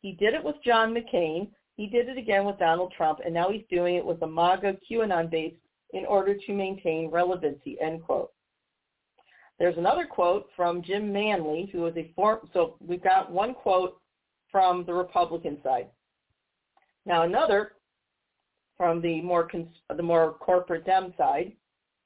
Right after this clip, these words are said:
Jim Manley was a former senior advisor to the late Democratic Senate Majority Leader Harry Reid.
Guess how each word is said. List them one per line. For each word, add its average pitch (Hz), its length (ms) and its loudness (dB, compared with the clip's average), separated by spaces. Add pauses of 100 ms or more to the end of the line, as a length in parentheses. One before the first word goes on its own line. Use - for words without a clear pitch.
(300)
Jim 196 180 -2
Manley 190 460 0
was 170 340 2
a 165 220 -6
former 170 340 -2
senior 160 260 -6
advisor 170 540 -2
to 170 200 -10
the 160 100 -10
late 180 320 0 (400)
Democratic 175 640 0
Senate 165 220 -4
Majority 165 400 -2
Leader 165 280 -4
Harry 151 360 -4
Reid. 233 400 -6